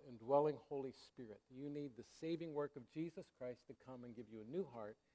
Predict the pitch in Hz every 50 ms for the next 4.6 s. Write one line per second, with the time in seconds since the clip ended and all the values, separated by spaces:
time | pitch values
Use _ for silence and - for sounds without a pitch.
0 | _ _ - 131 127 131 117 120 135 131 131 135 131 127 - - 123 120 123 123
1 | 113 - - - - 117 104 101 101 _ _ _ _ _ _ _ _ - - -
2 | - - - - 156 156 151 147 117 131 127 120 _ _ _ _ _ _ - -
3 | 143 143 139 127 113 120 117 110 - - 107 101 95 85 - _ _ _ _ _
4 | _ _ - 147 156 180 190 185 - - 156 151